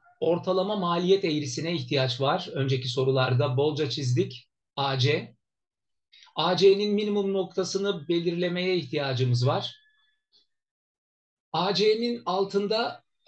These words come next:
şekli A C'ye benzeyen, daha önce minimum olup gittikçe üretim arttıkça A C'ye yaklaştığını bildiğimiz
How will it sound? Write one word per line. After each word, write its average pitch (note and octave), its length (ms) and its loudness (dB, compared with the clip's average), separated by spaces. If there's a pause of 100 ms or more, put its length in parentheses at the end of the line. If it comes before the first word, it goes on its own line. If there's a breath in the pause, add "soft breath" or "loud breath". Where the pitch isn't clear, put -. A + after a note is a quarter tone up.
(200)
şekli G3+ 440 2
A G3 200 4
C'ye G#3 340 8
benzeyen, F#3 560 2
daha F#3+ 260 4
önce G3+ 280 4
minimum G3 380 -2
olup F#3+ 380 2 (320 loud breath)
gittikçe F3 520 -2
üretim F3+ 340 -2
arttıkça F#3+ 500 -2
A F3 240 2
C'ye F#3 360 4
yaklaştığını F3+ 960 2
bildiğimiz D#3+ 880 -4